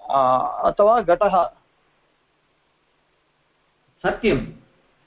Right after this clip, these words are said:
Speaker 2: कपालपरिमाणम् अपि कपाले समवेतं। घटः अपि
Speaker 1: आम्।
Speaker 2: कपाले समवेतम्।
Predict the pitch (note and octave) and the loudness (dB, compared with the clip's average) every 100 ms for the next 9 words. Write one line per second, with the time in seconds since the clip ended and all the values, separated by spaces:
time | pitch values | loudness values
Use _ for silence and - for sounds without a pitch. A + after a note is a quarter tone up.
0 | _ _ _ - C3+ F3 G#3 G#3+ G#3+ G3 | _ _ _ -2 0 4 4 4 2 -2
1 | F#3+ F#3+ F#3 F3+ - E3 A#3 A3 C#3+ D#3 | -4 -6 -6 -8 -4 -4 -2 -2 -2 -2
2 | G3 - D#3 D#3 F#3+ F#3 F#3+ A#3 G#3 E3+ | -4 -6 -6 -2 0 2 2 2 0 -4
3 | E3+ D#3 C3 D3+ D#3+ C3 - - _ _ | -2 -2 -2 -2 -4 -4 -10 -18 _ _
4 | _ _ _ F3 - B3 A#3 G3 - C4 | _ _ _ 0 2 2 4 2 -2 -10
5 | F4 - D#4+ G#3 F#3+ F3+ A3+ A3 D#3+ D#3+ | -10 0 0 2 -2 0 -2 -2 -4 -2
6 | C#3 B2 D#3 D3+ | -2 -2 -2 -2